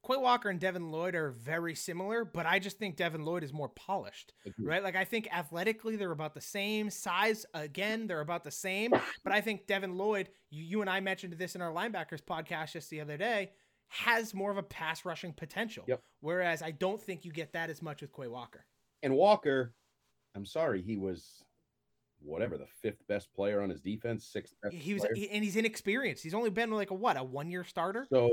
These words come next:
Speaker 1: Whereas Devin Lloyd has done it for, what, three?
Speaker 2: This
Speaker 1: So
Speaker 2: kinda gets back to what we were just talking about.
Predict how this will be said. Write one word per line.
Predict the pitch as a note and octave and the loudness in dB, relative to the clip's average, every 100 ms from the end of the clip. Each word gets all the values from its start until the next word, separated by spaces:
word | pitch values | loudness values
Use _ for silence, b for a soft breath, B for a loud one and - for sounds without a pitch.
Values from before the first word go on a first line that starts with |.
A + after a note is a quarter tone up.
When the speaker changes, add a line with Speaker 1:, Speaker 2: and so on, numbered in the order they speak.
| A2+ | 6
Speaker 1:
Whereas | F3+ D#3 | 4 0
Devin | G#3 A3 A3+ F#3 | 2 2 2 4
Lloyd | G3+ A#3 | 4 4
has | F3+ | 2
done | D#3 F3+ | 0 0
it | E3+ | -2
for, | - D#3+ C#3+ | -4 -6 -4
what, | C3+ C#3+ - - | -6 -8 -10 -16
three? | C#3 E3 C#4 D#4 _ | -4 -2 0 -2 _
Speaker 2:
This | E3+ F#3+ - - | 6 6 2 -14
Speaker 1:
So | - F#3+ D#3+ | -4 0 2
Speaker 2:
kinda | D#3 D3 | 4 6
gets | C3 B2+ - | 6 4 6
back | D3 C#3+ - | 8 8 4
to | C3+ | 4
what | B2+ A2+ | 6 6
we | |
were | A#2 | 4
just | A2+ G#2+ | 4 2
talking | F3+ G3 C#3 | 4 4 2
about. | A#2 A#2 A2+ | 6 8 8